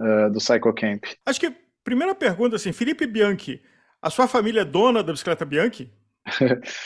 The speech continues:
Speaker 1: Olha, é, pode haver uma coincidência no passado, mas eu gostaria muito. É, é, na verdade, é uma, é uma, é uma grande coincidência, porém, é, a gente vem da mesma região, é, ali da, é, é, da Itália, então,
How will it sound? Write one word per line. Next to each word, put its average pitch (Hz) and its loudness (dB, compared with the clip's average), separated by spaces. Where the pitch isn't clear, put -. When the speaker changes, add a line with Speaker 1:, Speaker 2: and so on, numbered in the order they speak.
Speaker 1:
Olha, 147 6
é, 156 6
pode 208 6
haver 180 6
uma 196 2
coincidência 175 0
no 175 -2
passado, 147 0
mas 139 -2
eu 147 -6
gostaria 160 2
muito. 143 -8
É, 143 -2
é, - -8
na 147 -2
verdade, 160 0
é 180 -6
uma, 165 -4
é 143 -2
uma, 151 -2
é - -10
uma 143 -4
grande 175 0
coincidência, 151 -2
porém, 147 0
é, 123 4
a 120 4
gente 135 0
vem 151 0
da 151 4
mesma 160 4
região, 143 4
é, 123 6
ali 120 4
da, 120 2
é, 113 4
é, 110 -2
da 120 4
Itália, 127 4
então, 131 2